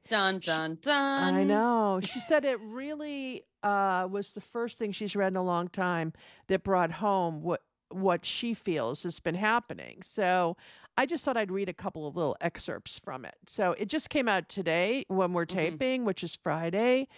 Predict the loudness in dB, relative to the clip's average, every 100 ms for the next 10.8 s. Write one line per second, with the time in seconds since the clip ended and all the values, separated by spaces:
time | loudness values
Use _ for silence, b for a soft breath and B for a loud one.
0 | B B B -2 4 6 6 6 2 0
1 | -2 2 2 0 -2 -2 2 2 2 -2
2 | -2 -4 -8 -8 -8 -10 -12 -8 -6 -4
3 | -4 -6 -8 -6 -2 -2 -4 -14 _ _
4 | -8 -6 -6 -8 -10 -18 _ -20 B B
5 | B B 4 6 4 0 -4 -8 -4 -2
6 | -2 -2 -2 0 -2 -4 -2 2 2 0
7 | -2 -2 -2 2 2 2 -6 -6 -6 -4
8 | -4 2 0 0 -6 -4 -4 -6 -2 0
9 | 0 -2 -4 -4 -4 -2 -2 -2 -6 -8
10 | -10 -14 -18 -20 _ _ -4